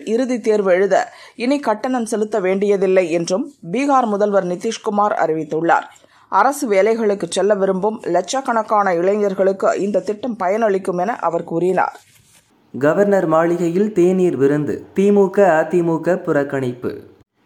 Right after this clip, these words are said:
Speaker 2: நேற்று சுதந்திர தினத்தை முன்னிட்டு கவர்னர் மாளிகை சார்பில் விருந்து நடந்தது. இதில் ஹைகோர்ட்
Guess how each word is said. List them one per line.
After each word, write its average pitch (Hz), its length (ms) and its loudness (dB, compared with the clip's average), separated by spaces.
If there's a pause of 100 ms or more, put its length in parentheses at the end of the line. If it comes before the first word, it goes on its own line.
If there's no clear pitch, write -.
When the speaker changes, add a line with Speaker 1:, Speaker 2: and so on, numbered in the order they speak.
(240)
Speaker 2:
நேற்று 175 400 0
சுதந்திர 202 460 2
தினத்தை 160 400 0
முன்னிட்டு 147 340 0 (300)
கவர்னர் 202 460 2
மாளிகை 160 360 0
சார்பில் 151 500 0
விருந்து 175 360 -2
நடந்தது. 117 440 -4 (480)
இதில் 185 300 4
ஹைகோர்ட் 202 420 4